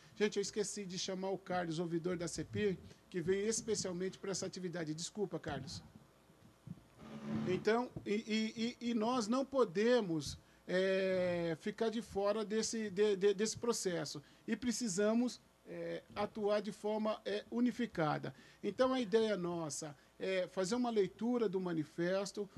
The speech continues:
O Flávio vai fazer, é, é, um pouco um apanhado geral de como que tá a organização dos movimentos sociais, é, especialmente a, a Frente, é, Brasil,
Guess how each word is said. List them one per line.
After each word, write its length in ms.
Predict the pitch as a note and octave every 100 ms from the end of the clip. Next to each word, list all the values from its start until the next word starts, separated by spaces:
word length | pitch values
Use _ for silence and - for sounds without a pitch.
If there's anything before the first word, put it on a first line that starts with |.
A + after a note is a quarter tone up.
| -
O 80 | G3
Flávio 480 | F3 G#3+ A3+ A3 G#3+
vai 220 | F3+ G3
fazer, 640 | F3+ F#3+ D#3 F3+ F#3 F3 - -
é, 540 | - E3+ E3+ F3 F#3 F3+
é, 60 |
um 100 | G3
pouco 320 | F#3 G#3+ G#3 G#3+
um 60 |
apanhado 400 | G#3+ G#3 G#3 G3+
geral 320 | F3+ F#3+ G3+
de 100 | F#3
como 240 | F3+ G#3+ G#3
que 140 | F3+
tá 360 | - F#3 F#3 D#3+ - -
a 80 | F#3
organização 760 | G3+ G3 F3 E3+ - G3+ G#3
dos 320 | F#3 F3+ D#3+
movimentos 540 | D#3+ E3+ D3+ D#3+ E3+ -
sociais, 800 | E3 - D3+ D#3+ F3+ G#3+ G#3 - - - -
é, 1040 | E3+ E3+ E3 D#3+ D#3 D#3 D3+ D3+ D3 C#3+ - E3
especialmente 960 | E3 D#3+ A3 F#3+ G3+ F3+ G#3+ G3+ F#3 -
a, 520 | F3 E3+ E3 D#3 C#3 - - -
a 100 | E3+
Frente, 720 | - G3+ G3 F#3+ F#3 F3 F3
é, 240 | E3+ E3+ D#3
Brasil, 880 | D#3 E3+ D3 G3 F#3+ E3+ D#3+ D3+